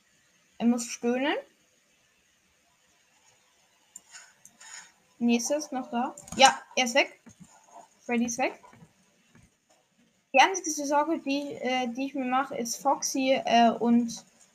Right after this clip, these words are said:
Foxy und Bonnie. Wir haben immer noch ein Uhr. Ich behalte mal hier alles im Überblick.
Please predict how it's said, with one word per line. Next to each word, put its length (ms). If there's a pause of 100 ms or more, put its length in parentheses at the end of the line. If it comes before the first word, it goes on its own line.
(800)
Foxy 680 (1080)
und 840 (220)
Bonnie. 1300 (2000)
Wir 120
haben 100
immer 240
noch 200
ein 340
Uhr. 360 (1300)
Ich 140
behalte 420
mal 100
hier 220
alles 260
im 240
Überblick. 720